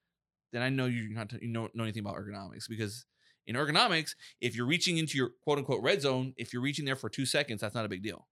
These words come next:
right? One time, an hour is not that big of a deal. Now, if you're doing that constantly,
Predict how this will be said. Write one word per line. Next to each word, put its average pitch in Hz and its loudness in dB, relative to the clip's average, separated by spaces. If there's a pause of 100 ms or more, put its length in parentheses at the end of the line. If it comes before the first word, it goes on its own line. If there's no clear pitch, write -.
(480)
right? 107 0
One 147 4
time, 160 2 (280)
an 120 -2
hour 143 4
is 110 2
not 113 2
that 104 -2
big 104 -4
of 101 -4
a 101 -6
deal. 95 -4
Now, 117 0
if 104 0
you're 120 -2
doing 120 -2
that 107 -2 (100)
constantly, 143 0